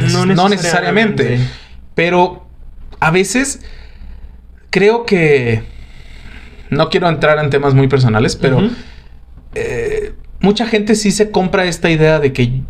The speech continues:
Speaker 1: yo, yo ya soy madre, yo ya soy padre, entonces yo ya sé. Y por ende sé más que tú que no tienes padres, que no tienes hijos.
Speaker 2: Que no tienes hijos.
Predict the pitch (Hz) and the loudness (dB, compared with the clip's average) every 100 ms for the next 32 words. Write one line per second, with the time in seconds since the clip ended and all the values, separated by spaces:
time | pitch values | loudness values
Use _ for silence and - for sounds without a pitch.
0 | - - 170 151 139 139 160 180 220 139 | -12 -2 0 0 0 2 2 2 -2 -2
1 | 120 - 127 123 117 113 131 143 156 147 | -2 -2 0 2 2 4 2 2 2 2
2 | 143 123 - 113 - 110 117 180 247 - | 2 0 0 -2 2 2 2 0 0 -6
3 | - - - - - 127 139 113 101 - | -8 -8 -10 -12 -4 0 2 2 0 2
4 | 147 135 - - - 165 135 151 135 139 | 2 2 -4 -12 -6 -4 0 2 2 0
5 | 165 143 135 139 - 110 - 226 254 113 | 0 0 2 2 0 -6 0 0 2 0
6 | 107 - 104 104 - - - - - 151 | 0 0 -2 -2 0 0 0 -8 -4 -2
7 | 135 113 190 151 131 127 123 120 117 110 | 0 0 0 0 -2 -2 -2 -4 -6 -8
8 | - | -10